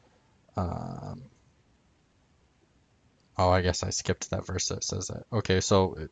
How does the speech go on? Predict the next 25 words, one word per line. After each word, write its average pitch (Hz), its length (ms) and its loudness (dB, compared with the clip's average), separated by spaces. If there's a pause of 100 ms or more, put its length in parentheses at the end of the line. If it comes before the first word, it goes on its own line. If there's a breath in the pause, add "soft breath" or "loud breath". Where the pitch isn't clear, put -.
(120)
um, 101 300 4
in 98 200 2
verse 104 280 6
two, 107 200 4
it 92 100 2
talks 95 280 6
about 87 220 8
how 92 180 10
one 92 240 4
of 87 60 0
his - 180 0
heads - 340 4
looks - 240 2
like 90 220 4
it 95 40 2
was 90 200 -2
wounded 107 380 6
to, - 180 0 (520 loud breath)
to 104 100 6
death, 101 340 10
I 98 120 8
think 98 200 2
it 85 100 2
says, 95 440 6 (440 loud breath)
um, 92 460 8